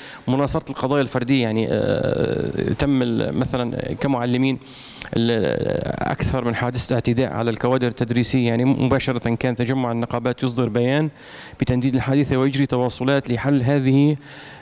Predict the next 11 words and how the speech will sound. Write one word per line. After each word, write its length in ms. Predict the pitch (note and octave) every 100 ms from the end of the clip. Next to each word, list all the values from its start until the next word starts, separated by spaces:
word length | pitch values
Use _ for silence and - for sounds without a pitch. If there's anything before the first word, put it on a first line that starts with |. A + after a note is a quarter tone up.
| -
المشاكل. 1300 | C#3 C#3 C3+ D2 C2 - - - B2+ C#3 A2+ G#2+ A#2+ G#2 - - -
أما 180 | G#3+ A#3
بالنسبة 420 | F#3 F3+ F#3 B2+ B2+
للتحديات 1500 | A#2+ B2+ B2 A#2+ A#2+ A2+ A#2 A#2 - - - C3 B2+ D3 E3 D3+
التي 200 | D3 C3+
تواجه، 360 | C3+ C#3 C3
يعني 320 | B2+ B2+ B2+ - - -
حقيقة 380 | - - D#3+ C3 C3+
هو 220 | D#3+ D3+
وجود 280 | C3+ C3 D#3
نقابات 540 | C3+ - C3+ D#3 E3+